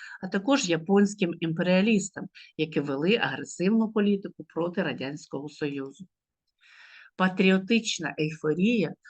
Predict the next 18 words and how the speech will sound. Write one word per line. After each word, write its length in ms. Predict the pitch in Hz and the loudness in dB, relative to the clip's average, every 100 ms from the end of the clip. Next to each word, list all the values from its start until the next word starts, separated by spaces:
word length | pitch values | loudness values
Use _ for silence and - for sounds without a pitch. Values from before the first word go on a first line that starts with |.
| - | -8
особливо 600 | 180 180 202 185 269 294 | -6 0 2 4 4 2
захоплювала 800 | 220 196 196 196 190 170 165 160 | 0 0 0 -2 0 -4 -2 0
молодь. 540 | 156 151 143 135 - _ _ _ _ _ | -2 -2 -6 -8 -14 _ _ _ _ _
Вислів 460 | 180 180 220 - 170 | 0 2 2 2 2
Маяковського 840 | 160 165 165 190 190 - 151 127 - - - - | 4 2 2 0 0 -4 -6 -8 -10 -20 -14 -2
«Комунізм — 680 | 175 180 185 202 175 156 147 | 2 6 6 6 4 0 -4
это 240 | - 156 151 | -4 -2 0
молодость 580 | 170 180 147 - - | 4 4 2 -2 -4
міра, 420 | 160 180 196 143 - - | 0 4 4 2 -2 -4
і 100 | 156 | -2
його 200 | 160 175 | 0 0
возводіть 600 | 151 147 147 143 170 170 | -2 -2 -4 -2 -4 -4
молодим» 560 | 135 135 139 185 262 - _ _ | -6 -4 -2 -2 -2 -6 _ _
став 440 | - - 147 170 180 | -18 -4 0 0 -2
крилатим. 600 | - 160 147 131 - - - _ - _ - | 0 0 0 -4 -10 -16 -20 _ -20 _ 2
І 100 | 196 | 4
ми 160 | 240 | 6
вірили, 440 | 240 277 165 127 | 6 4 2 -2